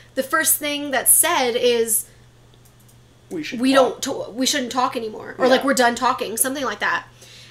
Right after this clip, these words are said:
Speaker 1: And then there's not a single lick of dialogue until the end when a character is like, "We should talk." And the thing is, until David pointed out that no one had talked in,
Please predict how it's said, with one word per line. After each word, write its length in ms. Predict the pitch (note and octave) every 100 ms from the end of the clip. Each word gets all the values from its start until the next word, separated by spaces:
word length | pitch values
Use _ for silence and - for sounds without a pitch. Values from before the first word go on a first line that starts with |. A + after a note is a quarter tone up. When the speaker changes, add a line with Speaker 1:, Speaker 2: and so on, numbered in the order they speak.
| -
Speaker 1:
And 160 | A#3 B3
then 300 | B3 A#3 - - -
there's 400 | A3 A#3+ B3 B3+
not 260 | B3 A#3+ A#3+
a 160 | A#3 A3
single 720 | A3 - - B3+ B3 C4 C4 A3+
lick 340 | A3+ A#3 - -
of 180 | A#3 G3
dialogue 760 | A3+ G#3+ A3+ A#3+ C4+ D4+ D#4+ - - - -
until 320 | B3 A#3 C4 A#3+
the 160 | A#3+ -
end 500 | B3+ A#3+ G#3+ B3 - - -
when 140 | C4
a 40 | B3+
character 280 | C4 B3+ A#3+
is 100 | A#3
like, 200 | A3+ A#3 G#3+
"We 120 | A3+
should 220 | A#3 G#3
talk." 360 | C3+ A2+ - - - - _ - - - - - - -
And 180 | B3+ C4
the 60 |
thing 260 | C4 D#4+ D#4+
is, 240 | D4+ B3+ - - -
until 380 | C4 - A#4 -
David 420 | C4 D4+ F#4+ G4
pointed 400 | - D#4 E4 -
out 440 | - A3 D#4 - - - _ _ - -
that 200 | B3 A#3
no 220 | G#3+ A3+
one 220 | B3+ C#4+
had 140 | C#4 -
talked 460 | A#3+ A3+ C4+ -
in, 260 | B3+ A#3